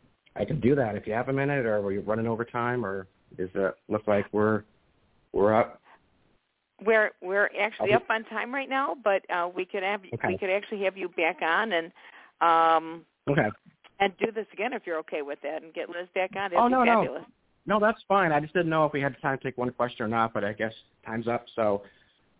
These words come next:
Speaker 1: I
Speaker 2: Yeah.
Speaker 1: will, uh, just give me a time, and I'll come back. I'd love to come back and, and, uh,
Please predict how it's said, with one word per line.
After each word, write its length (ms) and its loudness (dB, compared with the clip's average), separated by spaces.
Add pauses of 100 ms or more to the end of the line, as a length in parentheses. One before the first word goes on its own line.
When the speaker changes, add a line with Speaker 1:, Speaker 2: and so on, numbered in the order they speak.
(120)
Speaker 1:
I 160 -4
Speaker 2:
Yeah. 200 2
Speaker 1:
will, 140 0
uh, 260 2 (480)
just 160 -4 (180)
give 120 2
me 80 4
a 80 2
time, 320 2
and 60 2
I'll 80 0
come 160 -2
back. 280 4
I'd 80 2
love 200 0
to 60 -6
come 140 -6
back 280 0
and, 180 -4
and, 240 -8
uh, 180 -4